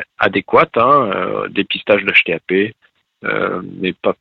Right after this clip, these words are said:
pas chez tout le monde et pas n'importe comment, bien sûr.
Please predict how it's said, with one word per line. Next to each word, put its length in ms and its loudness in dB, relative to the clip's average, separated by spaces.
pas 80 4
chez 180 2
tout 160 -8
le 60 -10
monde 240 -4
et 80 0
pas 180 0
n'importe 360 -6
comment, 220 -8
bien 280 -12
sûr. 360 -6